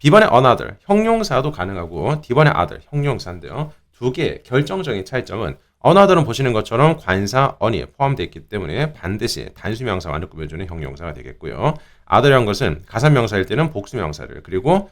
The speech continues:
셀 수 없는 불가사명사 꾸밀 수가 있습니다. 단수명사는 안 돼요. 단수명사를 못 꾸미는 것은 other의 굉장히 독특한 문법적인 특징 같은 건 없고요. 그런 건 없습니다, 여러분들.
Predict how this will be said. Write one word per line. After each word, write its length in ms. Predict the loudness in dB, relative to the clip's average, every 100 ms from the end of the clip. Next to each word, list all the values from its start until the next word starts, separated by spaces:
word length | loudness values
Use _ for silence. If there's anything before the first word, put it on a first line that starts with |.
| _
셀 200 | -6 -6
수 100 | -4
없는 260 | -6 -6 -10
불가사명사 480 | -6 -4 -6 -10 -12
꾸밀 180 | -14
수가 200 | -14 -14 -18
있습니다. 360 | -20 -20 -20 -20 _ _
단수명사는 500 | 2 4 6 6 8
안 120 | 6 4
돼요. 240 | 0 -2 _ _ _ 0
단수명사를 540 | 4 6 6 6 6
못 120 | 4
꾸미는 260 | 0 2 4
것은 400 | 2 -2 -4 -4 -4
other의 720 | 0 2 2 0 2 0 -2
굉장히 600 | -6 -12 -12 -10 -8 -8
독특한 480 | -8 -18 -10 -8 -8
문법적인 560 | -10 -12 -12 -10 -12
특징 300 | -12 -16 -8
같은 220 | -4 -4 -6
건 100 | -12
없고요. 680 | -8 0 2 2 0 -4 _
그런 180 | -6 -4
건 80 | -2
없습니다, 360 | -4 -6 -6 -4
여러분들. 640 | -6 -8 -10 -4 -4 -4